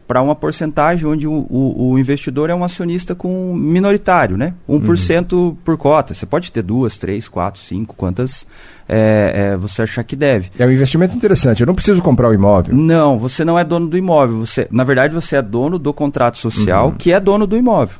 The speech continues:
Speaker 2: Uhum.
Speaker 1: Então, o terreno tá no nome da
Speaker 2: Mas não preciso vender o imóvel, quem vai
Speaker 1: Não.
Speaker 2: vender depois
Speaker 1: Quem
Speaker 2: e eu só vou
Speaker 1: vende
Speaker 2: ter o lucro.
Speaker 1: Exatamente. Então, assim, é uma rentabilidade significativa, né? Porque hoje poucos negócios dão um retorno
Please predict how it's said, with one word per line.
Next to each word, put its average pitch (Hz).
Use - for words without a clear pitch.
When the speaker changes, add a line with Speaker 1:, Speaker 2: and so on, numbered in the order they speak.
Speaker 2:
Uhum. 87
Speaker 1:
Então, 92
o 123
terreno 117
tá 98
no 101
nome 95
da 87
Speaker 2:
Mas 107
não 117
preciso 123
vender 135
o 135
imóvel, 135
quem 143
vai 120
Speaker 1:
Não. 131
Speaker 2:
vender 113
depois 117
Speaker 1:
Quem 139
Speaker 2:
e -
eu 143
só 135
vou 131
Speaker 1:
vende 127
Speaker 2:
ter 165
o 190
lucro. 131
Speaker 1:
Exatamente. 113
Então, 123
assim, 123
é 101
uma 135
rentabilidade 113
significativa, 127
né? 123
Porque 110
hoje 107
poucos 170
negócios 120
dão 120
um 120
retorno 113